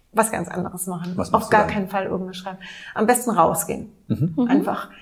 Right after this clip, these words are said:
Speaker 1: an die frische Luft, irgendwie mal ein bisschen spazieren gehen, sich mit Freunden treffen und über was ganz anderes reden. Oder
Speaker 3: Mhm.
Speaker 1: vielleicht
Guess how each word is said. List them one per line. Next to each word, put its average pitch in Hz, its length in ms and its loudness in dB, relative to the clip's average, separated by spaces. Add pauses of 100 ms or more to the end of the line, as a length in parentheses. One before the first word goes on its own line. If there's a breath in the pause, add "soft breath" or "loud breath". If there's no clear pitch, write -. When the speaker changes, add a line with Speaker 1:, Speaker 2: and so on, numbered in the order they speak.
(260 loud breath)
Speaker 1:
an 247 140 8
die 247 60 10
frische 277 280 4
Luft, 320 440 6
irgendwie 262 440 6
mal 226 400 4
ein - 420 -6 (180)
bisschen 240 300 0
spazieren 269 540 2
gehen, 254 340 2
sich 247 260 -2
mit 240 140 0
Freunden 214 360 2
treffen 226 360 0
und 220 360 -2 (880)
über 262 220 6
was 269 140 0
ganz 359 180 4
anderes 262 500 0
reden. 220 480 2
Oder 196 220 6
Speaker 3:
Mhm. 196 80 2
Speaker 1:
vielleicht 254 680 4